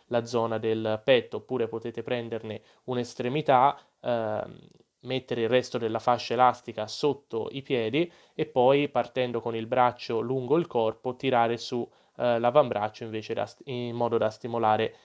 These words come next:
il, il muscolo. Per quanto riguarda invece esercizi relativi alla potenza, diciamo,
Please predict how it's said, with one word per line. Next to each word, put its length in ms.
il, 640
il 160
muscolo. 560
Per 200
quanto 260
riguarda 480
invece 420
esercizi 640
relativi 560
alla 640
potenza, 640
diciamo, 560